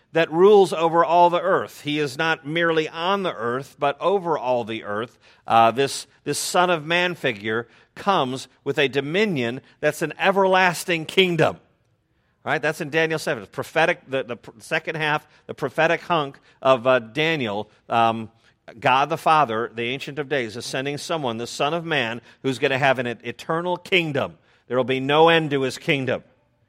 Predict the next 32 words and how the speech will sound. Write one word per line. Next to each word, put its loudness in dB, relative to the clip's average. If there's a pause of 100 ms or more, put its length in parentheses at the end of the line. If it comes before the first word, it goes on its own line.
(680)
Well, -6
friends, 0 (280)
Jesus -2 (240)
deliberately 0 (240)
calls 4
himself -2 (520)
Son 2
of 0
Man. 0 (1300)
Um, 2
in -4
fact, 4
uh, 4
it's -6
over 0
eighty 0
times 0
in -8
the -4
gospel, -2
eighty-one, -4 (360)
depending -8
on -6
who's -8
interpreting -6
it, -8
and -14
there's -8
a -18
couple -6
of -4
little, -8